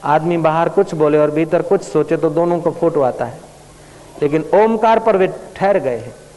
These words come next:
बाहर ओम बोलता है और भीतर और कुछ बोलता है तो ओम ही आता है दोनों जगह।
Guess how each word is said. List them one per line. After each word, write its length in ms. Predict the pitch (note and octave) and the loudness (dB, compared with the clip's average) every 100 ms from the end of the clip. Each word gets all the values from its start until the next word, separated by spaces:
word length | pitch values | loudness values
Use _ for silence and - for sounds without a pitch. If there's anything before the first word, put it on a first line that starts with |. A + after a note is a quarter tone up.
| - - | -20 -8
बाहर 380 | C#3 D#3 F3 G#3 | -2 0 2 2
ओम 300 | G3 G#3+ G#3+ | 4 2 4
बोलता 300 | F#3+ F3+ F3+ | 2 2 2
है 80 | F#3 | 2
और 80 | F#3 | 2
भीतर 320 | F3 F#3 G#3 | 2 2 4
और 160 | G3 G3+ | 4 4
कुछ 220 | G3+ G3 | 0 0
बोलता 300 | F3 E3+ F#3 | 0 2 2
है 80 | F#3+ | 2
तो 140 | G3 E3 - - - - - | 0 -4 -12 -20 -20 -18 -8
ओम 360 | F3 G3 G#3 A3 | -2 2 4 4
ही 80 | |
आता 220 | G3+ D#3 D#3+ | 2 2 2
है 60 | |
दोनों 240 | C#3+ C#3+ C3+ | 0 -2 -2
जगह। 260 | C3 B2 | -2 -4